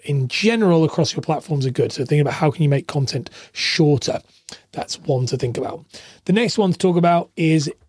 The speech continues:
email marketing. I mean, email marketing never goes out, it never dies. You know, effective, good email marketing is something that is gonna be, uh, the lifeblood to a lot of your business. And email marketing is something that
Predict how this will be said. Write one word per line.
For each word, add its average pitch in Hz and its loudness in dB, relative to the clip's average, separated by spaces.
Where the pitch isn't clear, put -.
email 202 0
marketing. 156 0
I - -10
mean, 185 2
email 233 2
marketing 185 0
never 156 2
goes 180 2
out, 185 0
it 160 -4
never 220 0
dies. 196 2
You 165 2
know, 160 0
effective, 185 -2
good 175 2
email 175 2
marketing 151 0
is 156 2
something 165 2
that 151 2
is 139 -4
gonna 151 0
be, 143 0
uh, - -10
the 156 0
lifeblood 160 2
to - -4
a - 0
lot 135 0
of 131 -2
your 127 -2
business. 123 -6
And 151 -2
email 196 2
marketing 185 0
is 147 0
something 147 0
that 143 0